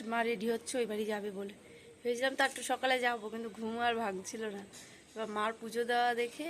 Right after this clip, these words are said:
আওয়াজ শুনে আমার ঘুম ভেঙেছে। উঠে ঝটপট স্নান করে নিলাম। সুনু আর ভাই তো ঘুমোচ্ছে, আমিও এখন চলে যাবো ওই বাড়ি।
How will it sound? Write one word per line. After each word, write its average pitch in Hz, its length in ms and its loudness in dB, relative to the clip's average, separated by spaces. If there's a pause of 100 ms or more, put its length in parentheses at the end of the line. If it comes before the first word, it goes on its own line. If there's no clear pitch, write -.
(140)
আওয়াজ 233 280 -2
শুনে 262 200 -4
আমার 226 180 0
ঘুম 202 200 -4
ভেঙেছে। 208 380 -8 (600)
উঠে 226 180 -4
ঝটপট 233 320 2
স্নান 233 160 -2 (100)
করে 240 180 4 (140)
নিলাম। 247 240 0 (480)
সুনু 247 260 -2
আর 254 180 6
ভাই 233 180 4
তো 254 60 -2 (100)
ঘুমোচ্ছে, 240 500 -2
আমিও 247 340 2
এখন 240 140 -4
চলে 233 260 0
যাবো 240 140 0
ওই 247 160 2
বাড়ি। 240 160 -2